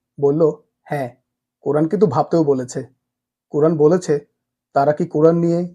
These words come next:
গভীরভাবে চিন্তাভাবনা করে না, নাকি তাদের অন্তর তালাবদ্ধ?" সাজিদের কথা শুনে আমরা সবাই হেসে উঠলাম।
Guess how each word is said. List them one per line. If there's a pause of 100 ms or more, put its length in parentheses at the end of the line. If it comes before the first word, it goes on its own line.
(120)
গভীরভাবে
চিন্তাভাবনা
করে
না, (540)
নাকি
তাদের
অন্তর
তালাবদ্ধ?" (1080)
সাজিদের
কথা
শুনে (200)
আমরা
সবাই
হেসে
উঠলাম।